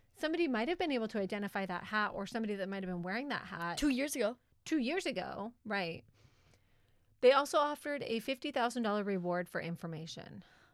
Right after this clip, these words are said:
Speaker 2: Okay, I have a large thing that I think is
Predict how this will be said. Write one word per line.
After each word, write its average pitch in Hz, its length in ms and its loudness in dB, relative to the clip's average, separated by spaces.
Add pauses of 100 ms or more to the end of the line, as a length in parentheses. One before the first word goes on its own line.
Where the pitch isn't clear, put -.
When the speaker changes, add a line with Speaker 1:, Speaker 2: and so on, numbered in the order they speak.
(220)
Speaker 2:
Okay, 196 340 0 (240)
I 254 180 8
have 349 180 4
a 277 140 2 (160)
large 185 580 0
thing 151 480 -8 (920)
that 175 160 -2
I 170 100 -2
think 170 240 -8
is - 440 -6